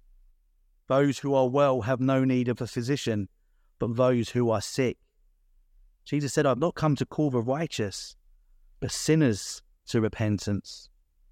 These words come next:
Let us rem-, not, let us remember, but by the grace of God, what kind of monster that we were capable of becoming without God's restraining hand on our lives.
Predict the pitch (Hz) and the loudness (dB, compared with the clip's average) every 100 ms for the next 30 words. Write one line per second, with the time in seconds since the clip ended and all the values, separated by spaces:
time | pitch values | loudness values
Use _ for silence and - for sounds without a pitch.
0 | _ _ _ _ _ _ _ _ _ _ | _ _ _ _ _ _ _ _ _ _
1 | _ _ _ - - 170 185 190 - 156 | _ _ _ -20 -4 0 2 2 4 4
2 | 151 - 156 156 165 185 170 151 156 123 | 4 2 0 2 0 0 2 4 4 2
3 | 131 127 127 123 139 151 160 151 160 143 | 0 0 -2 -2 -2 0 0 -2 -2 -4
4 | 120 139 131 113 - _ _ _ - 143 | -4 -4 -2 -4 -8 _ _ _ -4 -2
5 | 165 - 170 170 151 127 139 143 151 - | -2 -2 -2 2 2 0 2 2 2 0
6 | 127 120 117 135 131 120 - 160 165 139 | -2 0 0 0 0 -2 -2 -2 -2 -2
7 | 131 113 120 - 147 151 104 98 _ _ | -4 -4 -6 -2 0 0 0 -6 _ _
8 | _ _ 135 139 135 120 151 139 - 135 | _ _ -4 0 0 0 -2 0 -2 -4
9 | - 135 131 127 117 135 135 120 117 110 | 0 0 2 0 -2 0 0 0 0 -2
10 | 127 143 117 - - | -2 -2 -4 -6 -16